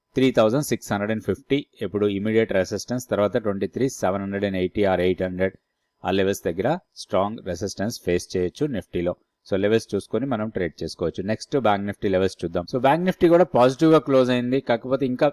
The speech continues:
స్ట్రాంగ్ మూవ్‌మెంట్ అయితే కనబడట్లేదు. ఈ హైని క్రాస్ చేస్తేనే మనం స్ట్రాంగ్ మూవ్‌మెంట్ కింద తీసుకోవచ్చు. So ఇక్కడ ఫిఫ్టీ టూ థౌజండ్ క్రాస్ చేస్తే స్ట్రాంగ్ ర్యాలీ ఉండొచ్చు ఇందులో,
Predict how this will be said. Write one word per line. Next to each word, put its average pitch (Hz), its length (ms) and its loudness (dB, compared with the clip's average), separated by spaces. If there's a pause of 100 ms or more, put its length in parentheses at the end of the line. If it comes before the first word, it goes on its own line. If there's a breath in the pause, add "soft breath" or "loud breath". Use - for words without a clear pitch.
(100)
స్ట్రాంగ్ 120 420 0
మూవ్‌మెంట్ 110 340 -2
అయితే 101 160 -2
కనబడట్లేదు. 92 560 -6
ఈ 104 200 -6
హైని 120 300 -2
క్రాస్ 117 440 -4
చేస్తేనే 110 360 -4
మనం 113 260 -6 (380)
స్ట్రాంగ్ 110 400 -2
మూవ్‌మెంట్ 104 340 -6
కింద 95 260 -6
తీసుకోవచ్చు. 92 800 -6
So 107 80 0
ఇక్కడ 110 380 4
ఫిఫ్టీ 135 300 0
టూ 160 160 4
థౌజండ్ 147 360 4
క్రాస్ 120 380 0
చేస్తే 123 220 -2
స్ట్రాంగ్ 110 340 -2
ర్యాలీ 101 320 2
ఉండొచ్చు 98 400 -4
ఇందులో, 90 260 -6